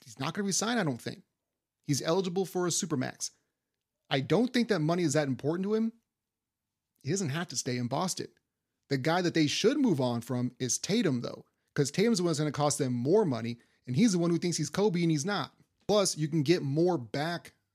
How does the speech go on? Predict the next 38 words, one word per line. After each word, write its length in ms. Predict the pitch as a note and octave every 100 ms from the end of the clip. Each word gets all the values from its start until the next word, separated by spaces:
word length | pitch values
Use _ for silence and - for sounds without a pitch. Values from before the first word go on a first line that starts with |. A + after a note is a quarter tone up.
| _
for 220 | - C#3
Tatum 320 | - F3+ F3
than 120 | C#3
you 80 | C3+
can 240 | B2+ C3+ B2+
for 100 | A#2+
Brown. 400 | D3 C#3+ - - _ _ _ _ _ _ _ -
There, 240 | F3+ F3+ - _ _ _ _ _ _ _ _ _ _ _ _ -
you 140 | F3+
can 120 | G3+
make 100 | G3
the 100 | E3
argument 300 | D3+ E3 D#3 D3
if 60 |
you 80 | D3
want 240 | C#3+ C#3 -
to 200 | C3+ C3
for 280 | B2+ A#2
who 140 | G#2 F3
the 80 | D3
better 180 | C3+
player 360 | A2+ C3 C#3 D3
is. 180 | E3 - _ _ _ _ _ _ _ _ _ _
I 140 | D3+ C#3
would 160 | C3
still 180 | - D#3+
probably 500 | A#2 - D3+ C#3+ C3
take 380 | - C#3+ C3+ -
Tatum 360 | - C#3+ B2 A#2+
over 300 | C3+ A#2+ A2+
Brown. 500 | A#2 C3 C#3+ F3+ F3+ _ _ _ _ _ _ _ _ _ _ _ _ -
I 120 | -
just 180 | D3 -
don't 160 | D#3
think 220 | C#3 D#3 C#3
it's 160 | A2
that 280 | A#2 C3 -
exponentially 1200 | C#3+ C3+ - C3 B2 C#3+ D3 D3+ C#3 C#3 C3 B2